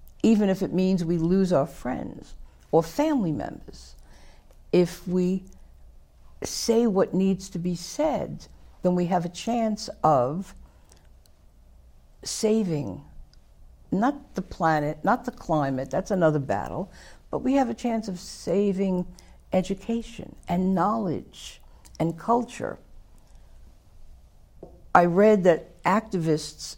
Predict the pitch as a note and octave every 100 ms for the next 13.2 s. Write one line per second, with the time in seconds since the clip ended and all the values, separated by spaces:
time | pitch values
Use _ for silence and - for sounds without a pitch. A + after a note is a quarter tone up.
0 | - G3+ F#3+ E3 D#3+ E3 E3 D3 - -
1 | - - - - - D#3+ D3+ D#3+ E3 D3
2 | - C3+ C3+ C3+ C3+ C3 - - - C3+
3 | A#2+ - - G#2+ G2+ - B2+ - - -
4 | - - - - - F#3+ - F3+ D3+ B2+
5 | B2 - C#3+ - F#3+ G3+ G3+ F3+ - F#3+
6 | D#3+ C3 - - - - - - - -
7 | - - - - - - - F3+ F#3 F#3
8 | E3+ D#3 D#3+ D#3 D3+ D3+ D#3+ E3+ E3+ E3
9 | D3+ - - - - - D3+ D3+ C#3+ B2
10 | B2 - B2 G#2+ G2 - - - - -
11 | - - - - - - E3+ G#3 B3 G#3
12 | F3 E3+ - - G#3 F3+ F3 D3 A2 -
13 | - -